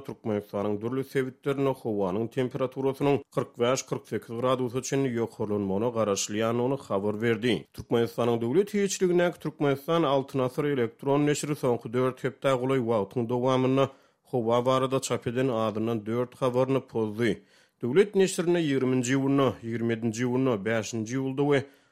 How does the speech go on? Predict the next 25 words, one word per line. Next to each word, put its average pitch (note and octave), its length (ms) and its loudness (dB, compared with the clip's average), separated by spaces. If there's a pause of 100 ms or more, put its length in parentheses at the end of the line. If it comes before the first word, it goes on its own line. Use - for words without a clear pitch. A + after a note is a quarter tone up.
(180)
on C3 240 4
birinji A2+ 440 0
iýulda C3+ 360 -2
çap B2+ 280 -2
edilen B2 380 0
howa A2+ 300 -2
maglumatlary B2+ 760 0
açylmaýar. A#2+ 540 0 (180)
Döwlet D#3 320 -4
heýetçiligindäki D#3+ 720 0
elektron C3 520 0
neşirde C#3+ 460 2 (420)
sahypa C#3 640 -4
tapylmady, A#2 680 -2
bagyşlaň. A2 640 0 (560)
Sizin C#3 240 2
gözleýän D#3 480 2
sahypaňyz A2+ 720 -4
ýok A2+ 440 -2
diýen C#3 240 0 (100)
habar G#2 280 -2 (120)
peýda A2 380 -2
bolýar. A#2 320 2 (260)
Türkmenistanyň B2 720 0
hökümeti G3 400 0